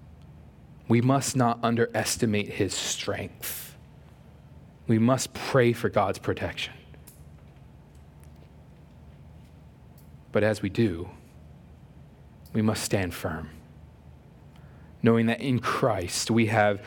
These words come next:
victory over Satan, victory over death, sin, and hell. We must be careful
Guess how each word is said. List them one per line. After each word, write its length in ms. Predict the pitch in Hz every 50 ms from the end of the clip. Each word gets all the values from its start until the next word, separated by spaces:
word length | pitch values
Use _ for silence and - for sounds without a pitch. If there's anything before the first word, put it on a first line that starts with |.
| - - -
victory 640 | - 104 104 101 139 131 - - - 113 95 90 92
over 240 | 90 85 82 87 -
Satan, 500 | - - - - - - - - - - - - - - - - - - - - - - - -
victory 600 | 113 110 127 156 147 - - 143 131 123 120 107
over 220 | 110 107 107 104
death, 500 | 98 101 - 98 92 87 - - - - - - -
sin, 460 | - - - - 127 113 104 98 98
and 200 | - - 101 90
hell. 320 | - 113 95 90 90 - - - - - -
We 120 | 143 151
must 220 | 165 170 165 - -
be 80 | -
careful 540 | 120 - - 160 151 143 - 147 131 123